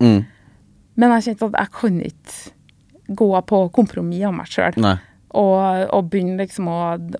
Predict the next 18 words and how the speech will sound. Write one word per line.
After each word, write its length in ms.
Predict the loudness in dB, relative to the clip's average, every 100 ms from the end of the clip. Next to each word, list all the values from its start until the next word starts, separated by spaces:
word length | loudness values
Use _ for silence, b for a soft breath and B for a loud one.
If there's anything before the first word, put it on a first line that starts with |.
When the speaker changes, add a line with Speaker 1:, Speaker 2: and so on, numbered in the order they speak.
| -2
Speaker 2:
å, 100 | -2 -4 -8 -4
å 120 | -4
påpeke 560 | -2 0 2 0 -6 -4
hvor 160 | -2 -2
ille 300 | -2 -4 -4
det 60 |
der 160 | -4 -2
er. 180 | 0 2
Men 180 | 2 0
det 120 | 0
var 140 | 2 0
av 80 |
hensyn 440 | 0 -4 -6 -8 -8
til 160 | -4 0
ungen, 360 | 0 0 -2
ikke 180 | -4 -6
til 120 | -12 -4
hun. 240 | -4 -4